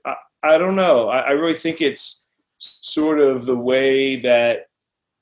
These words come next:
social media drives everybody that's, um, it's more important to get sort of someone liking it, uh, visually than just sort of,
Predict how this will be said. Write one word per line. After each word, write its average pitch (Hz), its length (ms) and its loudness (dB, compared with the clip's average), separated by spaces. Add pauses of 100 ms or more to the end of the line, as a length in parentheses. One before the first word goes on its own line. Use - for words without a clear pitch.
(440)
social 143 520 -4
media 127 760 0 (640)
drives 127 680 2
everybody 123 680 0
that's, - 840 -4 (560)
um, 123 340 4
it's 143 200 -4
more 165 180 0
important 139 540 -4
to 131 140 -8
get 127 320 -2
sort 135 280 -2
of 123 140 0
someone 131 340 -4
liking 120 500 2
it, 117 320 -4 (560)
uh, 123 240 4
visually 117 760 -2 (200)
than 123 420 2
just 123 260 -4
sort 135 200 -2
of, 117 320 -2